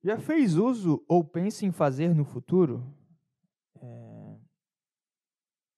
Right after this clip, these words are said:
Esse seu booking tá suspeito, você parece tá enorme.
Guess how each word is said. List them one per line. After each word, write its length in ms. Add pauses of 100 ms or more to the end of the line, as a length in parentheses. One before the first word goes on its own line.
(1500)
Esse 220
seu 260
booking 460
tá 200
suspeito, 680
você 380
parece 480
tá 180
enorme. 440